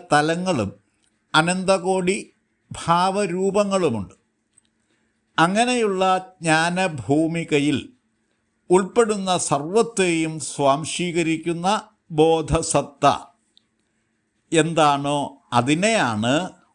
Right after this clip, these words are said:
ഒന്നായ മാമതി എന്ന് വിശേഷിപ്പിച്ചിരിക്കുന്നത്.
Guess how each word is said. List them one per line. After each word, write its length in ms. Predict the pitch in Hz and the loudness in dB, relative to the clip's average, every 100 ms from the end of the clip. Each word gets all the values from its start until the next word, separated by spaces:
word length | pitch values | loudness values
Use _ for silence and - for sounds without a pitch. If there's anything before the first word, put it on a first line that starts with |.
| _ - | _ -6
ഒന്നായ 640 | 120 123 127 127 127 127 | -4 -4 -4 -2 -2 -2
മാമതി 800 | 127 117 117 113 101 113 101 - _ _ _ 131 | -2 -2 -2 -4 -6 -6 -6 -8 _ _ _ -2
എന്ന് 520 | 123 117 120 160 208 _ 131 | 0 0 -2 -4 -6 _ -6
വിശേഷിപ്പിച്ചിരിക്കുന്നത്. 1200 | 131 135 117 127 107 107 117 98 92 87 69 | -4 -4 -6 -8 -10 -10 -8 -8 -10 -14 -18